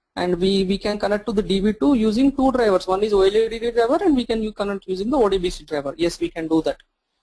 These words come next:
So the, uh, looking at the questions, I think I've answered all the questions of the audience. Uh, okay.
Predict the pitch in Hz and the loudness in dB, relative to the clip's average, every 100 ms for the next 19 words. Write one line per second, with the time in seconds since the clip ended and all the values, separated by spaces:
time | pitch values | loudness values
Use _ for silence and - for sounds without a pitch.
0 | _ _ - 233 196 214 - 180 185 180 | _ _ 0 0 0 -4 -2 0 2 2
1 | 180 175 _ - _ _ _ _ _ _ | 0 -4 _ -20 _ _ _ _ _ _
2 | _ - _ _ 202 226 302 320 277 285 | _ -20 _ _ -2 2 4 4 2 2
3 | 262 294 349 339 226 214 285 285 240 214 | 0 2 0 0 -2 -2 -4 -2 -2 -2
4 | 220 190 202 208 254 208 190 233 240 220 | 0 0 0 -2 -2 0 0 -2 -4 -6
5 | - 247 226 190 196 185 208 302 - - | -6 -6 -6 -4 -2 -2 -4 -8 -10 -20
6 | _ - 170 160 156 156 156 _ _ _ | _ -10 -4 -2 -2 -6 -12 _ _ _
7 | _ _ _ _ _ - 160 143 - | _ _ _ _ _ -14 -10 -10 -12